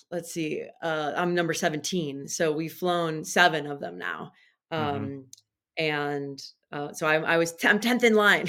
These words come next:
Speaker 1: <laughs> now on, on the,
Speaker 2: <laughs> Nice.
Speaker 1: on deck circle or whatever.
Speaker 2: Nice.
Speaker 1: So as soon as we get, uh, although they'll have some research flights and, and, uh, other flights they may be p-, putting in between. But, um,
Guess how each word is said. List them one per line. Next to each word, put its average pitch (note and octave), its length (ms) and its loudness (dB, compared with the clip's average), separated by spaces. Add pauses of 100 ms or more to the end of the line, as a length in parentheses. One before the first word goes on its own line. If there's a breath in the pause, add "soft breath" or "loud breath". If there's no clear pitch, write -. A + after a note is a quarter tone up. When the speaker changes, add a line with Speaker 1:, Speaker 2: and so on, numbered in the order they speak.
Speaker 1:
<laughs> - 100 -4
now A3 240 6
on, - 280 2
on F3+ 280 2
the, A3 200 4
Speaker 2:
<laughs> - 40 2
Nice. C3 180 4 (160)
Speaker 1:
on G#3+ 140 4
deck G3+ 160 2
circle F3 320 -4
or E3 80 -2
whatever. E3+ 240 2
Speaker 2:
Nice. - 240 -4 (160)
Speaker 1:
So - 120 -8 (200)
as A3 100 -8
soon D#4+ 140 -2
as C#4 80 -2
we - 100 -8
get, - 120 -8 (520 soft breath)
uh, F#3 40 2
although G3 360 6
they'll G3 160 2
have F#3 200 0
some E3 180 -6
research E3 360 -6
flights D#3 380 -6
and, E3+ 220 -10
and, D3 320 -8
uh, C#3 340 -12 (100)
other C#3+ 280 -8
flights - 360 -14
they C#3+ 120 -12
may C#3+ 160 -8
be C#3 180 -18 (180)
p-, - 120 -20 (280)
putting C#3+ 260 -12
in C#3 100 -14
between. C3+ 400 -14
But, D3+ 160 -6 (160)
um, D#3+ 420 -2